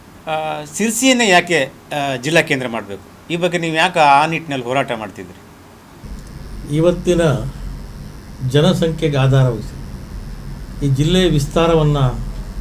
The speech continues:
Speaker 2: ನಾವು ನೋಡಿದಾಗ ಮತ್ತು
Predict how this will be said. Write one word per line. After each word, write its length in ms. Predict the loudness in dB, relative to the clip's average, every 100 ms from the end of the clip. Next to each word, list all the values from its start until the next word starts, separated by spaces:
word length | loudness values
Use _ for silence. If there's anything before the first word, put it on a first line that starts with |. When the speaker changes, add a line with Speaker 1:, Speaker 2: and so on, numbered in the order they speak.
| 0
Speaker 2:
ನಾವು 140 | 2 6
ನೋಡಿದಾಗ 420 | 6 6 4 -2 -8 -12 -14 -12 -12 -12 -12 -14 -14 -14 -10 -8
ಮತ್ತು 400 | -2 2 2